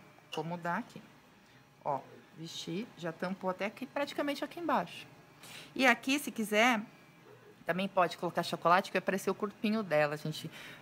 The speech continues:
É, balinhas coloridas, fica muito legal. E aí, a gente vai vestir a golinha, ó, tá?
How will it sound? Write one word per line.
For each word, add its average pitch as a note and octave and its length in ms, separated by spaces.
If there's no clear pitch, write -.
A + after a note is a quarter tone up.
É, D#3 580
balinhas D#3 400
coloridas, E3+ 560
fica - 160
muito G3 400
legal. D#3+ 240
E - 80
aí, F3 80
a - 20
gente F3 220
vai F3 80
vestir F3 300
a - 20
golinha, E3 560
ó, B2+ 80
tá? E3 260